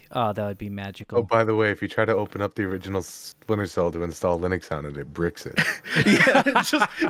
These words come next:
Speaker 3: it just, <laughs> if you try to launch that particular version of, of Splinter Cell or MechAssault or, uh, go, uh, the fucking double oh seven game,
Speaker 1: I,
Speaker 3: <laughs>
Speaker 1: what I
Speaker 3: like, any
Speaker 1: love
Speaker 3: of those.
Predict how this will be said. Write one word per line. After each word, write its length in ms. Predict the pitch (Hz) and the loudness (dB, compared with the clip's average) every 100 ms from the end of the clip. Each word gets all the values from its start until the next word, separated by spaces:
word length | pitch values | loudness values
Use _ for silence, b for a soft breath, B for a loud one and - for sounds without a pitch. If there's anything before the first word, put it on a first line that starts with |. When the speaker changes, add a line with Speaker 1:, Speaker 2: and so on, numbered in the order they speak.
| - | 2
Speaker 3:
it 160 | 294 - | 2 2
just, 560 | - 339 285 - - | 2 2 2 -2 0
<laughs> 40 | - | 2
if 500 | 480 453 403 381 403 | 4 4 2 -4 -2
you 120 | 508 | -4
try 280 | - 311 285 | 0 4 4
to 60 | |
launch 400 | 302 285 277 277 294 | 4 4 4 2 -2
that 260 | 254 262 285 | -2 -2 -2
particular 560 | 349 247 240 254 240 | -4 -4 -4 0 2
version 440 | 202 208 202 220 196 | 4 4 4 2 0
of, 220 | 180 226 B B | 0 -2 B B
of 200 | 196 180 | 2 2
Splinter 380 | - - 196 220 | 0 2 4 6
Cell 520 | 214 220 214 202 196 b - | 4 6 6 6 2 b 0
or 220 | 165 160 | 2 4
MechAssault 880 | 151 160 175 190 - 180 165 165 - b b b b | 4 4 4 2 2 4 4 4 -2 b b b b
or, 380 | - 160 156 151 | 2 4 6 6
uh, 340 | 147 143 143 139 160 151 160 - 151 | 6 6 6 2 -4 -10 -12 -10 -8
go, 160 | - 160 | 2 4
uh, 220 | 165 156 143 | 6 6 6
the 240 | 147 139 | 4 4
fucking 480 | - 175 180 160 139 | 2 2 2 2 4
double 240 | 151 170 | 4 6
oh 80 | 156 | 2
seven 440 | - 160 147 165 | 4 2 4 2
game, 460 | 156 165 180 180 175 B B B B | 2 2 4 2 0 B B B B
Speaker 1:
I, 360 | 143 147 160 151 - | 4 6 6 2 4
Speaker 3:
<laughs> 160 | 392 - | 4 4
Speaker 1:
what 160 | 160 160 | 4 8
I 140 | 170 | 8
Speaker 3:
like, 220 | 175 147 | 8 8
any 160 | 143 226 | 6 6
Speaker 1:
love 80 | 202 | 4
Speaker 3:
of 60 | |
those. 480 | 180 170 147 127 - | 6 6 6 0 -8